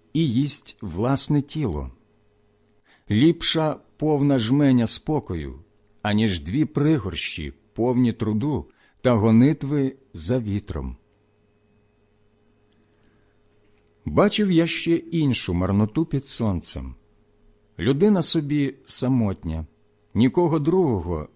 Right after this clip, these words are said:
немає, ні сина в неї, ані брата, а праці її нема краю,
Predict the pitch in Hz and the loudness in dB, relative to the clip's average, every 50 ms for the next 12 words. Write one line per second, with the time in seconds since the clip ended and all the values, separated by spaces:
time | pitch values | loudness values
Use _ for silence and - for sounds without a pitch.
0 | _ - 90 113 135 123 92 85 98 104 104 101 95 92 90 90 - _ _ _ | _ -4 0 2 2 2 2 0 0 -2 -2 -4 -6 -8 -8 -10 -12 _ _ _
1 | _ _ - - - - - - 113 165 180 - - - - 117 127 131 127 123 | _ _ -20 -20 -20 -8 -2 0 2 2 2 2 0 0 2 2 4 4 4 2
2 | - 117 117 117 113 110 107 104 98 98 - - - 151 165 143 101 85 73 69 | 2 0 0 0 0 0 -2 -2 -2 -4 -6 -6 -6 -4 -2 -2 -2 -2 -4 -4
3 | - 92 110 120 117 - - 104 98 98 95 _ _ _ _ _ _ _ _ _ | -4 -2 -2 -4 -4 -6 -8 -8 -8 -8 -10 _ _ _ _ _ _ _ _ _
4 | - 92 76 - - - 101 120 170 185 190 175 - - 185 170 175 170 156 156 | -8 -6 -6 -6 -4 -4 -4 -2 -2 -2 -2 -4 -4 -4 -4 -2 -2 -2 -2 0
5 | 165 160 151 143 143 - _ _ _ _ _ _ _ _ _ _ _ - 90 98 | 0 0 -2 -2 -6 -12 _ _ _ _ _ _ _ _ _ _ _ -2 2 4
6 | 113 127 120 117 127 170 202 214 208 - - - 123 131 123 117 101 87 73 71 | 4 6 6 6 6 4 4 2 0 -4 -6 -6 -4 -2 -2 -2 -4 -4 -6 -8
7 | 67 65 | -10 -12